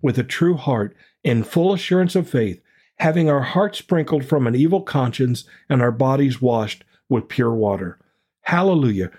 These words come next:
Praise the Lord for his great salvation, and not just his salvation, but his continuing work of sanctification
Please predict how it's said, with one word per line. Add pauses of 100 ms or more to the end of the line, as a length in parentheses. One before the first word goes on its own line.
(120)
Praise
the
Lord
for
his
great
salvation, (280)
and
not
just
his
salvation, (360)
but
his
continuing
work
of
sanctification